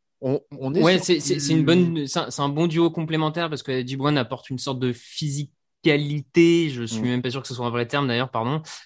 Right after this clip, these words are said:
Speaker 2: Mais, euh, excusez mon français si ce n'est pas un bon terme. Euh, mais voilà, il, il, il a vraiment une capacité à gagner les, les,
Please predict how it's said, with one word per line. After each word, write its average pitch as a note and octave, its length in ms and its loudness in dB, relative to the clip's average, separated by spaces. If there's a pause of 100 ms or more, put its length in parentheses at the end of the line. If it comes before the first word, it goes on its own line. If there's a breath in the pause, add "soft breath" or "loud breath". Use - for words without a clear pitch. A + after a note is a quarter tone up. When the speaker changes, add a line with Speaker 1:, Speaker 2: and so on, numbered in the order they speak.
(100)
Speaker 2:
Mais, A2+ 220 4
euh, G#2 300 0
excusez A#2 360 -8
mon A2+ 140 -2
français A2+ 300 -6
si A#2+ 120 -8
ce A2 160 -12
n'est G#2+ 60 -6
pas A2 180 -4
un G#2+ 80 -2
bon G#2+ 140 -8
terme. D3+ 440 -2
Euh, A2 420 0
mais B2 100 2
voilà, C#3 240 2
il, A#2 340 -6
il, B2+ 260 -2
il C3+ 120 -2
a C#3+ 60 2
vraiment D3 200 2
une D#3 120 2
capacité C#3+ 460 -4
à C#3+ 60 2
gagner C3 300 2
les, B2+ 240 2
les, A#2+ 560 -4